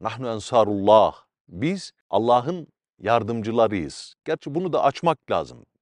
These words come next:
Tabir olarak evet ensarullah Allah'ın yardımcısı ama Allah'ın dininin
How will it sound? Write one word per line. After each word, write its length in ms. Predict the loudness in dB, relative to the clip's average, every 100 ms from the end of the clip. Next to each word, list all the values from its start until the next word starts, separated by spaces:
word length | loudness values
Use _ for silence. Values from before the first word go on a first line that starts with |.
| _ _
Tabir 320 | 2 4 4
olarak 360 | 4 4 2 0
evet 240 | -2 -2
ensarullah 640 | -4 -4 0 0 0 0 -2
Allah'ın 320 | -2 -4 -4
yardımcısı 600 | -4 -4 -4 -10 -10 -10
ama 200 | -8 -10 -14 _
Allah'ın 440 | 0 0 -2 -4
dininin 680 | -2 0 0 2 2 0 -6